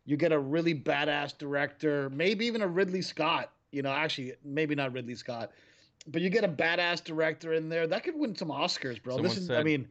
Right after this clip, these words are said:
Speaker 2: someone said Johnny Depp's ex-wife. You mean, uh, oh, oh, that was, like, my teenage crush, dude, from Never Back Down.
Speaker 1: Oh,
Speaker 2: Um,
Speaker 1: oh, from Aquaman.
Speaker 2: Yeah.
Speaker 1: Yeah, th-, that's actually a great call, dude.
Speaker 2: Um,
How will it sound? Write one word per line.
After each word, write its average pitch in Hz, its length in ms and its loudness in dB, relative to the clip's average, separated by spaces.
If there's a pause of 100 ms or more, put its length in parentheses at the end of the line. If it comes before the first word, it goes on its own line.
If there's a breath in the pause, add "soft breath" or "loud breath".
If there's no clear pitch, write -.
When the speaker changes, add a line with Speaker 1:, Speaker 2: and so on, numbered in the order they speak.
Speaker 2:
someone 113 240 -8
said 104 180 -10
Johnny 107 260 -4
Depp's 101 480 -4
ex-wife. 85 800 -12 (1200)
You 98 120 -8
mean, 98 220 -4
uh, 87 400 -2
oh, 92 320 -8 (160)
oh, 87 320 -10 (160)
that 98 100 -10
was, 95 160 -14
like, 95 200 -10
my 87 100 -10 (380)
teenage 98 380 -12
crush, 92 380 -8
dude, 82 220 -12 (100)
from 85 200 -14
Never 87 220 -10
Back 82 260 -12
Down. 85 220 -10
Speaker 1:
Oh, 156 240 0 (400)
Speaker 2:
Um, 170 200 -10
Speaker 1:
oh, 190 180 2
from 170 200 -4
Aquaman. 190 760 0 (480)
Speaker 2:
Yeah. 90 280 -10 (380)
Speaker 1:
Yeah, 240 340 4
th-, 190 120 -2 (140)
that's 208 240 -4
actually 240 300 -6
a 165 60 -2
great 147 500 -4
call, 165 440 0
dude. 123 240 -6
Speaker 2:
Um, 80 180 -14